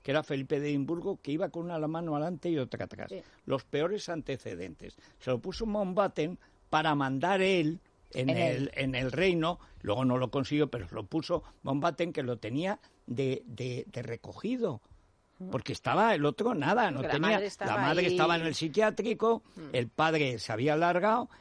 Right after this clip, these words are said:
Speaker 1: lo recoge Mountbatten y se lo pone, porque era muy guapo, era un urdanga.
Speaker 2: Mm.
Speaker 1: Y entonces le pone el
Speaker 2: Pero con
Speaker 1: urdanga,
Speaker 2: nobleza, con nobleza.
Speaker 1: eh, pero imagínate que se lo hubiera puesto Carlos Zurita.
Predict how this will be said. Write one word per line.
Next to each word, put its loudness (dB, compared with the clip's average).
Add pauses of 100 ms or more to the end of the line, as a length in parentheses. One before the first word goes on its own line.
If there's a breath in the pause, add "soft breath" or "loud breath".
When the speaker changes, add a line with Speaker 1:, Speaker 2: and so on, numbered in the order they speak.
(100)
Speaker 1:
lo 2
recoge -2
Mountbatten 0
y -6
se -4
lo 2
pone, -2
porque -12
era -4
muy 0
guapo, 2 (180 loud breath)
era 0
un 0
urdanga. -4 (160)
Speaker 2:
Mm. -10 (220)
Speaker 1:
Y 0
entonces 2
le -6
pone -2
el 2
Speaker 2:
Pero 6
con 4
Speaker 1:
urdanga, 4
Speaker 2:
nobleza, 0
con -2
nobleza. -2
Speaker 1:
eh, -6
pero 0
imagínate -2
que -4
se -8
lo -6
hubiera -2
puesto -6
Carlos -8
Zurita. -4